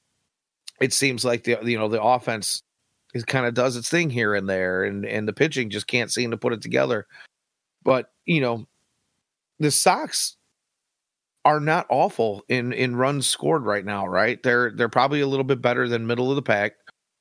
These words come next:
Uh, you know, they might even be close to top ten, I would say, in runs scored. But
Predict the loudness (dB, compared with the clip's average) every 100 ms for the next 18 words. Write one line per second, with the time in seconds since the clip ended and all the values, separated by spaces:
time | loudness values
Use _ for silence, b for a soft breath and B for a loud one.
0 | _ _ _ _ -4 -2 0 2 2 0
1 | -4 -4 0 0 0 0 0 -2 -2 0
2 | 0 0 0 2 2 -4 -4 -2 0 0
3 | 0 -2 -2 -2 -2 -2 -6 -4 -2 -4
4 | -8 b b _ _ _ _ _ _ _
5 | _ _ _ _ _ _ _ _ _ 2
6 | 2 -2